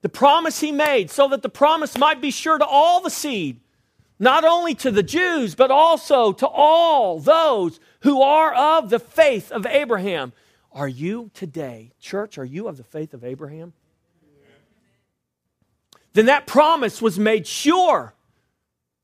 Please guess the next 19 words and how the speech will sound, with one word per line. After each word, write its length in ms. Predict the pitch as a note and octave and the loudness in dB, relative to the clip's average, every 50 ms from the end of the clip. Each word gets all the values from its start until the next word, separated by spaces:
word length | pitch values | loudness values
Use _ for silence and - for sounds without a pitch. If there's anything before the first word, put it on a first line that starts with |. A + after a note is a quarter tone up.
| _ _ _ _ _ _ _ _ _ _ _ _ _ _ _ - | _ _ _ _ _ _ _ _ _ _ _ _ _ _ _ 0
It 120 | B3+ C#4 | 0 0
is 160 | D#4 C#4 F#3+ | 0 0 0
of 120 | A#3 - - | -2 -2 -2
faith 640 | - - - D4+ D#4+ D#4+ C#4+ G#3+ D3+ - - _ | -4 2 4 4 6 6 4 2 0 -4 -6 _
that 120 | G#3+ G#3 G#3 | 0 0 0
it 140 | A3 A3 G3+ | 0 -2 0
might 300 | A3 A#3+ C4 C#4 A3+ F#3 | 0 0 0 -2 -2 -2
be 120 | A3+ A3+ | 0 0
according 520 | A3 A3 - - B3+ C4+ C#4+ C4 B3+ A#3 | 0 -2 -2 0 2 2 2 0 -2 -4
to 80 | G#3 G3+ | -6 -6
grace, 500 | D#3+ E3+ G3+ C4 D4 D#4 C#4 G#3+ D#3+ - | -4 0 0 2 2 2 0 -2 -2 -6
so 220 | - - B3 B3+ | -4 0 0 0
that 160 | A3 A3 - - | 0 -2 -6 -8
the 80 | G3+ | -12
promise 520 | - - - B3+ C#4+ D4 C#4+ A#3 F3+ - - | -6 -2 0 2 2 2 0 -4 -6 -6 -4
might 320 | F#3+ G#3+ G#3+ A3+ - F#3+ | -4 -2 -2 -2 -4 -6
be 140 | D#3 G#3+ G#3 | -8 -8 -6
made 300 | F#3 F#3+ F#3 E3 D#3 - | -6 -6 -6 -6 -8 -10
sure 540 | - - - C4+ D4+ D4+ C4+ G#3 D3 A#2+ | -14 -12 -8 -6 -2 0 0 0 0 -4